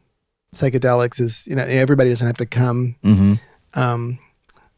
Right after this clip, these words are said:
Speaker 1: live in your passion.
Speaker 2: Mm-hmm.
Speaker 1: You're, you're helping them find their own passion.
Speaker 2: Mm-hmm.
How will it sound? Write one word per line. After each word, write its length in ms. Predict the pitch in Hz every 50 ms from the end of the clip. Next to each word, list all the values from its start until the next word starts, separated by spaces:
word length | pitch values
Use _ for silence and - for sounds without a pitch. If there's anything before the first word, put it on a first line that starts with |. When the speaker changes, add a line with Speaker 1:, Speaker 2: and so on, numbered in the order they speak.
| _ _ _ _
Speaker 1:
live 260 | - 151 156 156 147 147
in 100 | 135 135
your 160 | 147 165 160
passion. 640 | - 135 131 131 127 127 - 139 131 135 143 104 98
Speaker 2:
Mm-hmm. 200 | 98 98 95 101
Speaker 1:
You're, 260 | 147 156 156 165 - -
you're 320 | - 139 139 147 151 156 151
helping 340 | 143 143 139 135 - 135 131
them 220 | 127 127 123 123
find 380 | 127 - - 127 123 123 120 120
their 140 | 120 120 123
own 200 | 123 131 131 127
passion. 540 | 123 120 113 101 101 90 87 92 87 90 92
Speaker 2:
Mm-hmm. 240 | - - - 101